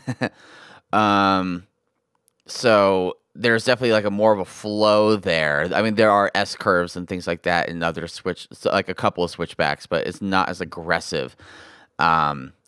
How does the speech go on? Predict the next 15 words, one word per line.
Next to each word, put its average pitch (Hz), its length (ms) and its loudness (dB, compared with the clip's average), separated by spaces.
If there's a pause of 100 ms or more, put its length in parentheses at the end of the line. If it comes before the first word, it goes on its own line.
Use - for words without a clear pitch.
(540)
Big 135 220 0
Cottonwood 123 520 0
Canyon 107 680 -2
is, 92 460 -4 (140)
like, 90 340 -2
a 98 80 0
really 95 280 -2
craggy, 92 960 -2
aggressive, 87 1120 -4 (720)
uh, 82 480 2
like, 87 280 -4
mountainous 95 760 -4
road 80 560 -2 (580)
with, 104 200 -2
like, 98 280 0